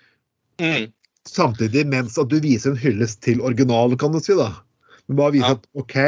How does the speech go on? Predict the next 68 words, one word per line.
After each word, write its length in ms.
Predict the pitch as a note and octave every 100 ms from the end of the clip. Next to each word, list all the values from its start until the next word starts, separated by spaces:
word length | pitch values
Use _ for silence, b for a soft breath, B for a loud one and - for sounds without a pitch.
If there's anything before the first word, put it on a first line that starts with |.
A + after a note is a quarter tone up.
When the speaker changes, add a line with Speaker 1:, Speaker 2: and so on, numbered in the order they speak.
| D3+ b -
Speaker 2:
nå 80 | B2
har 80 | D3
vi 80 | C#3+
gått 220 | B2+ A#2
et 80 | C3+
steg 320 | - B2 A#2+ C3
videre 360 | A2+ G#2+ F2+ B2+
i 40 |
hvordan 240 | A#2 A#2+ G#2
utviklingen 480 | - A2 A2+ A2+ C3
er. 220 | F#3 E3 B B -
Og 100 | C3
sånn 120 | G#3
er 120 | C#3
det 100 | D3+
jo 100 | -
faktisk 200 | B2+ A#2+ C3+
du 80 |
Speaker 1:
Mm. 120 | C3 A2
Speaker 2:
gjør 200 | A2 B2+
med 180 | C#3+ B2+
Roald 200 | C#3+ B2
Dahl 220 | B2+ D3+
også. 140 | G#3 E3+
Du, 60 |
det 100 | D#3
er 40 | D3
jo 40 |
ting, 140 | C#3+ C#3+
ting 120 | C#3
du 80 | C#3
kunne 160 | D3+ -
ta 160 | D#3
med, 320 | D3 C#3+ E3 B B -
og 120 | C#3+
så 40 | F3
endrer 360 | F#3 C3+ G2 G2
du 40 | G#2
litt 100 | G#2
grann, 240 | A#2+ C#3
så 80 | D#3
legger 200 | D3+ C#3+
du 60 | D#3+
til 240 | - - B2
litt 200 | B2 B2 A2+
grann 220 | A#2+ A2+
ting. 260 | C#3+ C3 B B B
Og 100 | B2+
det 80 | D#3
er 80 | E3
jo, 80 | E3 - -
Speaker 1:
Mm. 220 | D#3+ A#2+ G#2+ - -
Speaker 2:
det 60 |
er 40 | F3
jo 40 | F3
Tim 260 | - D#3
Burton 400 | C3 A2+ G#2+ -
også, 60 | A2+
som 80 | C#3
har 80 | B2+
lagt 80 | A2
til 80 | G#2
Charlie 220 | A#2+ A#2
Sjokoladefabrikk 560 | B2+ D3 A2 A#2 B2+ C#3
i 160 | C3+ B2+
filmen 220 | C3+ D3
nå 100 | E3+
sist. 420 | A#3 C4 - -